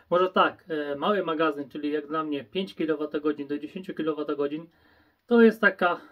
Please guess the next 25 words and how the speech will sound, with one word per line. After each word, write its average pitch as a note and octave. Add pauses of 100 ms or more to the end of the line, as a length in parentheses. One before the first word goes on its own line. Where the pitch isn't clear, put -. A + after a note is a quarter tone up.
(200)
e, F#3
zabawka D#3+ (420)
D D3+
I D#3
Y D#3
i, D#3 (300)
i E3
w C#3
ogóle, E3
ale D3+ (360)
żeby D#3+
podłączyć F3+
już D#3 (340)
dom B3+
jednorodzinny D#3+ (300)
pod E3
magazyn D#3
energii, D3 (500)
to G#3+
trzeba D#3+
mieć C#3+ (340)
jednak G3 (300)
minimum E3
dwadzieścia D3 (380)
kilowatogodzin D3+